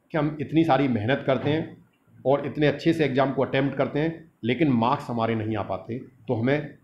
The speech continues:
mind में एक stress हो जाता है, ये कैसे हो गया। तो आपको manage करना है stress को भी। अगर stress होता है तो stress लेना नहीं है आपको। You have to just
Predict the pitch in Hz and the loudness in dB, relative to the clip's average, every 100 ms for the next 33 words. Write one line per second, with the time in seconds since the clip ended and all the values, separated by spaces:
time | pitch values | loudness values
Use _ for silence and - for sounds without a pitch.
0 | - 104 113 117 120 120 - - 123 110 | -8 -4 0 0 0 -2 -6 -2 -2 -2
1 | 95 90 - 95 104 - _ - 120 120 | -6 -6 -6 -8 -8 -14 _ -6 -4 -2
2 | 104 107 95 90 85 - - - _ - | -2 -4 -6 -10 -12 -16 -20 -20 _ -2
3 | 202 120 247 - 247 247 - 123 120 123 | 0 2 0 2 0 0 -10 -4 -2 2
4 | 147 147 120 113 135 131 - 104 - 98 | 0 0 -2 -2 -2 -4 -6 -8 -8 -14
5 | 95 92 - _ _ - 120 135 131 143 | -12 -16 -20 _ _ -6 0 0 0 0
6 | 147 - 110 127 180 214 - - 143 120 | -2 0 -2 2 2 0 -8 -10 -4 -4
7 | - 151 - 123 107 104 98 87 98 90 | -4 -6 -6 -6 -6 -4 -8 -10 -14 -14
8 | - - 110 _ _ _ _ _ _ _ | -16 -20 -20 _ _ _ _ _ _ _
9 | _ _ _ _ _ _ 135 143 165 165 | _ _ _ _ _ _ 0 2 2 0
10 | 196 139 151 190 - | -6 -2 -2 -2 -6